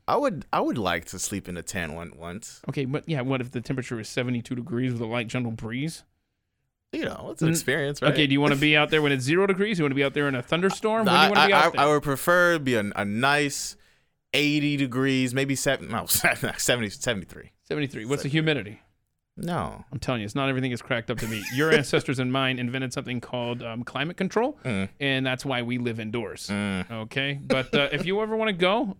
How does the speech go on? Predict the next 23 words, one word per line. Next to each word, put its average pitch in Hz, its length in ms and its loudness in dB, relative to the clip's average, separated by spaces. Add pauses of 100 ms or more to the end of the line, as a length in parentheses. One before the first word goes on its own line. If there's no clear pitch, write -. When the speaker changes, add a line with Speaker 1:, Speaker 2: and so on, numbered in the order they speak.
Speaker 2:
um, 135 520 0 (200)
more 160 160 -2
power 170 320 0
to 170 160 -2
you. 165 140 2
I'm 143 160 -2
just 143 180 -4
telling 156 320 0
you. 127 140 -4 (720)
Speaker 1:
The 127 60 -4
Speaker 2:
It 139 40 4
ain't 147 80 6
Speaker 1:
outdoors, 160 580 8
man, 139 360 4
you 135 80 2
can 117 80 0
make 101 140 0
s'mores, 127 600 2
you 107 100 -2
get 95 200 -4
the, - 100 -4
uh 82 500 0
Speaker 2:
Mm. - 20 -12